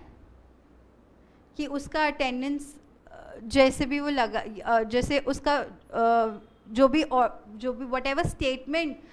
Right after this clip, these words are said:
दीपांशु is giving, वो proper सारे directors को audible है। एक तो हो गया उसका audio video check, ठीक है? एक हो गया कि दीपांशु को तुम तीनों देख सकते हो और तुम तीनों को दीपांशु देख सकता है। सबकी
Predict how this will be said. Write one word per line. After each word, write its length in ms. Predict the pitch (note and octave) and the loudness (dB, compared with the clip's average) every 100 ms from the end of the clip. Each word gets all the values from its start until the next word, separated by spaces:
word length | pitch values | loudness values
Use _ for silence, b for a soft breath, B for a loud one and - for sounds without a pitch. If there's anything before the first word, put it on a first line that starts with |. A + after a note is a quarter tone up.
| B B | B B
दीपांशु 520 | A#3 C4 C4 A#3+ A#3+ C#4+ | -2 6 6 6 2 2
is 180 | C#4+ A#3 | 2 2
giving, 320 | B3+ C#4+ E4 | 0 2 4
वो 100 | D4+ | 2
proper 720 | D#4 C#4 C4+ C4 C4+ D#4+ A4 - | 2 4 6 6 6 4 4 -4
सारे 600 | - - C#4 B3+ C4 D#4+ | -8 4 8 8 6 0
directors 640 | D4+ C4 A3 A3 C4+ C4+ - | 0 0 0 -2 2 2 2
को 140 | D4 | 0
audible 580 | - A#3+ G#3 A3+ A3 G#3 | 4 4 4 2 4 2
है। 200 | F#3 - - b b - | -2 -10 -16 b b -8
एक 240 | C#4 C#4 | -8 -2
तो 100 | E4 | 0
हो 80 | E4 | 0
गया 200 | D4+ E4 | 2 0
उसका 360 | E4+ - - D#4 | 0 -8 2 8
audio 340 | D#4 C#4+ D#4+ | 8 8 2
video 300 | D#4 D#4 D#4+ | 2 2 2
check, 380 | D#4 E4 F#4 - - - - _ - | 4 4 4 2 -16 -20 -20 _ -6
ठीक 180 | C#4+ A3 | -2 0
है? 80 | - - | -2 -2
एक 180 | D4+ D#4 | -4 -2
हो 80 | E4+ | -2
गया 180 | D4+ E4+ G#4+ b b b - | 0 0 -2 b b b -10
कि 80 | D#4 | -6
दीपांशु 580 | C4+ D4+ C4+ C4+ E4 E4 | -2 4 4 4 -2 -4
को 140 | F#4 | -4
तुम 280 | - E4 E4 | -6 -4 -4
तीनों 440 | D#4+ D#4 C#4+ D#4+ | 0 0 6 6
देख 240 | D#4 D#4+ D#4 | 6 0 2
सकते 380 | E4+ D#4 - E4 | 2 2 0 2
हो 120 | F4+ B4 - b b b | 4 4 -2 b b b
और 200 | - C#4+ | 2 2
तुम 240 | D4+ E4+ E4 | 4 0 0
तीनों 220 | E4 D#4+ | 0 0
को 100 | D#4+ | 0
दीपांशु 500 | D#4 C4+ C4+ B3 B3+ | -2 2 2 2 -2
देख 240 | D4+ D4+ D4 | -8 -8 -6
सकता 320 | D4+ D4 D#4+ | -8 -4 -4
है। 140 | D#4+ - - - | -4 -6 -20 -4
सबकी 400 | E4 D4+ - F#4+ | 0 0 0 -4